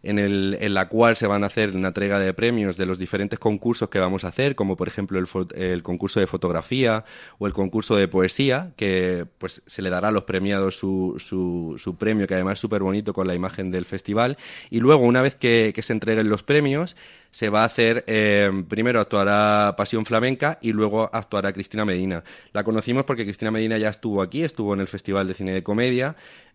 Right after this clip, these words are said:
eh, fue súper encantadora, a ella le encantó la ciudad también y, bueno, le invitamos a que, a que participara en este festival, a que fuera también un poco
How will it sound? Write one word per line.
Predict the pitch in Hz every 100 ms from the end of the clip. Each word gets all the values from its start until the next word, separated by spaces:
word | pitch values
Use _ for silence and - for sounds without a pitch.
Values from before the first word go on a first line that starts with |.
| -
eh, | - -
fue | - 107
súper | - 107
encantadora, | 107 101 101 98 107 127 117
a |
ella | 107
le | 104
encantó | 104 104 101
la | 98
ciudad | - 101 101
también | 95 98 113 139 156
y, | 107 95 90
bueno, | 90 104 110
le |
invitamos | 104 92 101 107 117
a |
que, | 110 107 107 104 98
a | -
que | 101
participara | 101 98 - 101 127 127
en | 107
este | 101 107
festival, | 110 - 113 135
a |
que | 104
fuera | - 104
también | 101 104 107
un | 101
poco | 113 104